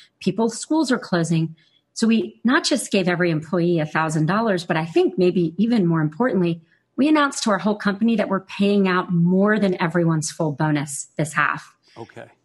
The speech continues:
Speaker 1: Every six months, we do a rating scale where we let, we give employees performance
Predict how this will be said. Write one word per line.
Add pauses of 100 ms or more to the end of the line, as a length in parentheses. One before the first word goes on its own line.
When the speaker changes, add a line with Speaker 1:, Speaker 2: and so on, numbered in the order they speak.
(100)
Speaker 1:
Every
six
months,
we
do
a
rating
scale
where
we
let,
we
give
employees
performance